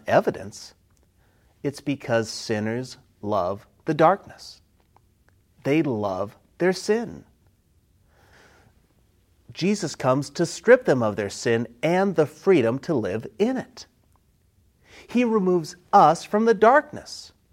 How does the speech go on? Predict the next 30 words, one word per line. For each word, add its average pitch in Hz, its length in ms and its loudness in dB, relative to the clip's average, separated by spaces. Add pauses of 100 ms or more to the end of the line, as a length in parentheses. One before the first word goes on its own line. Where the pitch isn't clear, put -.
(480)
and 160 240 0
places 139 600 -2
us 104 440 0
in 120 120 -4
the 120 100 -2
safety 95 460 -6
of 107 120 -4
the 123 120 -2
light. - 360 -8 (920)
So - 400 0
here's 202 340 0
my 147 160 0
challenge 123 400 -2
for - 120 -8
you 170 80 0
today. 196 520 -6 (1160)
If 180 180 2
you're 262 380 -2 (100)
a 190 80 0
Christian, - 640 -6 (1000)
are 165 100 2
you 208 220 0
living 190 540 0
as 147 180 -2
a 175 80 0
child 98 560 -2
of 180 180 -4
light? - 460 -4 (1200)
If 104 160 -8
so, 101 480 -4